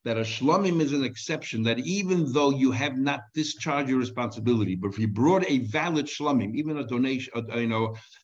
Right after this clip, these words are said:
a, a voluntary basis, you brought a valid shlamim, and then you took a haircut, it's good enough. From the wording, the text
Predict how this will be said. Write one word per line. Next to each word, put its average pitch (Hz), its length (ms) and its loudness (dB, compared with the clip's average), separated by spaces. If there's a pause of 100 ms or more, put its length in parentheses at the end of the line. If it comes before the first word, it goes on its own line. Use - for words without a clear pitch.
(140)
a, - 200 -4
a 110 60 0
voluntary 120 500 4
basis, 107 360 0
you 110 120 -4
brought 147 220 6
a 151 40 4
valid 135 320 2
shlamim, 135 480 2 (400)
and 131 180 -4
then 165 160 2
you 165 100 0
took 165 200 -6
a 156 60 -2
haircut, 156 400 -2
it's 123 160 -8
good 139 220 2
enough. 113 360 -2 (220)
From 120 140 -2
the 123 80 0
wording, 160 500 4
the 127 80 -4
text - 420 -8